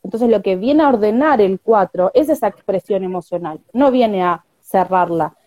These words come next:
viene a poder darle estructura, sí, viene a poder materializarla, pero no viene a cerrarla. Y eso es importante, y, y empieza ya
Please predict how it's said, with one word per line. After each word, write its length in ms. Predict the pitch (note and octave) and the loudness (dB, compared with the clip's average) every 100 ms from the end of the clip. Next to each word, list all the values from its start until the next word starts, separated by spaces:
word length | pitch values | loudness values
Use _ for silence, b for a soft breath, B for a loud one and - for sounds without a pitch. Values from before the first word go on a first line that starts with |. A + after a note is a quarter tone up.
| _ _ - | _ _ 0
viene 220 | A#3+ E4+ | 2 4
a 60 | |
poder 280 | C#4+ A#3+ G#3+ | 4 4 4
darle 240 | G3+ G#3+ G3+ | 4 2 0
estructura, 600 | - F#3 - B3+ F#3 D#3+ | -4 -8 -2 0 0 -2
sí, 260 | _ A3+ G3 _ _ _ _ _ _ _ _ - | _ -6 -6 _ _ _ _ _ _ _ _ -4
viene 220 | G#3+ C4+ | 2 2
a 60 | A3 | 4
poder 180 | A#3+ | 2
materializarla, 800 | A#3+ A3 F#3+ F3+ F3 F3 F#3+ D#3+ | 2 -2 -2 -2 0 2 2 0
pero 180 | F#3+ G#3+ | -2 -4
no 160 | B3 C#4 | 0 2
viene 360 | C#4+ C4+ D#4+ - | 2 2 0 -4
a 100 | G#3 | -8
cerrarla. 540 | - F3 E3 D#3+ D3+ _ _ _ _ _ _ - | -4 -2 0 -2 -6 _ _ _ _ _ _ -2
Y 140 | A#3 | 0
eso 100 | B3 | 2
es 80 | B3+ | 0
importante, 560 | A#3 G3+ G3+ A3 F#3+ | 0 0 0 0 2
y, 160 | G#3 A3+ | 0 0
y 120 | A#3 B3 | 0 0
empieza 460 | B3 D#4+ E4 F#4 | 0 -2 0 0
ya 340 | F4 - D4+ | 0 2 2